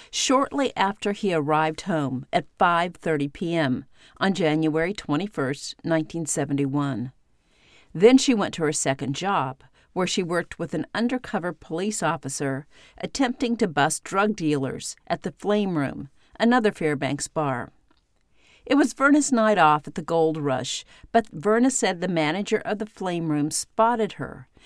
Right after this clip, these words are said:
and asked if she could fill in later that night for a sick dancer.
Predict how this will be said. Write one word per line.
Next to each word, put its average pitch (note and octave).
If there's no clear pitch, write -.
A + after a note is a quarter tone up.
and -
asked G#3+
if -
she A#3
could A3
fill G3
in D#3+
later E3+
that G#3
night D#3+
for D#3+
a D#3
sick -
dancer. D#3+